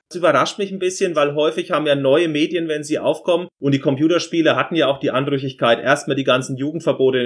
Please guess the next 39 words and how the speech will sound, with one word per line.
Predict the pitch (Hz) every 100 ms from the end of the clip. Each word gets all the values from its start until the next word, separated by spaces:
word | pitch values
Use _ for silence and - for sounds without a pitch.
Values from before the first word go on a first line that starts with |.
| 120
den |
achtziger | - 123 - 127
Jahren, | 120 113 123 127
ob's | 123 -
jugendgefährdend | 151 147 139 - 127 123 123
ist | 123
oder | 120
nicht, | 135 -
die | 143
Spielhallen, | - 143 156 135 131
wo | 131
man | 127
nicht | 123
mehr | 131 117
reingehen | 117 123 123 120
darf. | 117 113 -
Und | 131
jetzt | 151 160
kommt | - 165 143
ein | 143
Medium | 143 160 156
auf | 143 139
einmal | 131 151 143
mit | 143 143
so | 143 143 139 -
vorgerenderten | - 170 175 165 160 165 160 165 160 156
Szenen | - - 156 170 180
und | 156 147 -
B-Stars | 156 185 - 170 170 170
oder | 151 139
C-Stars | - 160 175 - 160 156
um | 156
die | 147
Ecke. | 139 139 135
Also | 127
selbst | 131 143 -
Mark | 139 131 127
Hamill, | 151 180 170
der | 151 139 131 127